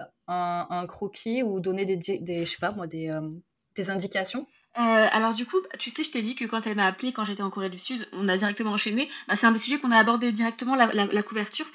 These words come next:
Speaker 2: Moi, j'avais déjà réalisé une, une espèce de couverture, euh, qui m'était propre, euh, sur Instagram. Et Wanitrix m'a dit, « Écoute, j'ai vu cette couverture-là. Euh, nous, on est alignés avec ça. C'est exactement ce qu'on imaginait. Donc du coup, euh,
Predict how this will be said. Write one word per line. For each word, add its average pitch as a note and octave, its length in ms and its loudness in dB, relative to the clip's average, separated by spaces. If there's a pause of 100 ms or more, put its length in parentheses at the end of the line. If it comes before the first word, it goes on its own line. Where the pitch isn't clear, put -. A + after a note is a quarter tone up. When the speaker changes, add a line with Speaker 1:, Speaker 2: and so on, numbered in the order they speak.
(220)
Speaker 2:
Moi, A#3+ 80 4
j'avais B3 240 4
déjà B3 160 2
réalisé A#3+ 380 4
une, A3 240 4
une G#3+ 80 2
espèce A3+ 240 -2
de A3 60 -2
couverture, A3 580 -4
euh, G#3 80 0
qui G#3 100 -6
m'était G3+ 220 -4
propre, B3 300 -8
euh, G#3+ 40 -4
sur G#3 180 -4
Instagram. G#3+ 460 0 (320)
Et A3+ 120 6
Wanitrix G#3+ 360 2
m'a A3+ 80 2
dit, « A#3 160 0
Écoute, C#4+ 180 -2
j'ai A3+ 80 2
vu A#3 100 0
cette D#4 160 -2
couverture-là. G#3 580 2 (320)
Euh, G3+ 60 0
nous, A#3+ 140 6
on C4+ 160 6
est G#3+ 80 6
alignés B3 300 4
avec A3+ 180 -2
ça. D4+ 140 -4
C'est D#4 140 -4
exactement C4+ 320 -4
ce D4 80 -6
qu'on B3 160 0
imaginait. A3 420 2
Donc A3+ 160 -2
du G3+ 140 -6
coup, E4 180 -2
euh, A#3+ 80 4